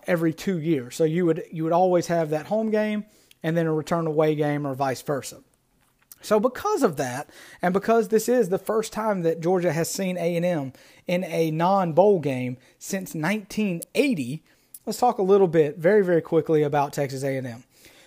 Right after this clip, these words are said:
So as I was doing some research, you know, basically the Southwest Conference from nineteen fifteen to nineteen ninety-six, the Southwest Conference was all the Texas schools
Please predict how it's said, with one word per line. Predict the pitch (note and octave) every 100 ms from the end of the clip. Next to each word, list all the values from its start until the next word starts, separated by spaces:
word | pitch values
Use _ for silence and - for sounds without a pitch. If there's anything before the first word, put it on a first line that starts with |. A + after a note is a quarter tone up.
| _
So | - F#3 F3 - - -
as | F3+
I | F#3+
was | F3+ D#3
doing | C4+ C4
some | F3+ E3+
research, | A3 G#3+ F3 E3 -
you |
know, | E3+ D#3 D3 - _ _ _ _
basically | G#3 A#3+ A#3 G3+ F#3+ F3+
the | D#3+
Southwest | D3+ G3 F#3+ F3+ E3
Conference | D#3+ D3 - -
from | - D3+ D3+
nineteen | F#3 G#3+ - G3+ F#3+
fifteen | - F#3 F3+ F3 E3+
to | D#3+
nineteen | D3+ E3 F#3+ F#3 F3
ninety-six, | E3+ E3 - E3 D3+ - - - -
the | -
Southwest | C#3 F#3 G3+ F#3+ F#3 -
Conference | E3+ D#3+ E3+ D#3+
was | D#3
all | E3+ F3 G3
the |
Texas | G3 F#3+ E3+ E3
schools | - E3 D3+ C#3+ -